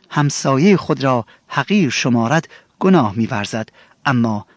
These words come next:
برای کسانی که تدبیر نیکو می‌کنند، رحمت و راستی خواهد بود.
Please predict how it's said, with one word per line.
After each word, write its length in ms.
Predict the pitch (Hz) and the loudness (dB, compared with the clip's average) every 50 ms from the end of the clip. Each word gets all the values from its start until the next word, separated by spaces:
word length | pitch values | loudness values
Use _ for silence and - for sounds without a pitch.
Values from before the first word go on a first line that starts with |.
| _ _ | _ _
برای 280 | - 127 123 123 127 127 | -4 -2 -2 -2 -2 -4
کسانی 420 | - - 113 - - 147 139 135 | -4 -6 -8 -4 -2 -2 -2 -2
که 140 | 135 - 147 - | -2 -4 -8 -8
تدبیر 540 | - - 139 123 113 113 - 226 240 190 175 | -6 -6 -6 -6 -6 -2 0 0 2 2 2
نیکو 320 | 160 143 123 110 - - 120 | 4 2 2 0 0 0 0
می‌کنند، 520 | 117 117 110 - - 120 120 123 117 - - - - _ _ - | 0 0 0 -2 -4 -2 0 0 -2 -4 -6 -14 -20 _ _ -8
رحمت 420 | 135 123 107 - 127 120 113 - - | -6 -4 -4 -4 -4 -4 -4 -4 -4
و 180 | 117 113 104 98 - - _ _ - | -6 -6 -6 -6 -10 -16 _ _ -6
راستی 480 | - 120 113 104 98 - - - 135 | -2 -2 -2 -2 -2 -6 -6 -6 -6
خواهد 320 | 113 - - 104 98 104 - | -6 -4 -6 -6 -6 -6 -8
بود. 300 | - 113 104 101 - | -10 -12 -12 -12 -14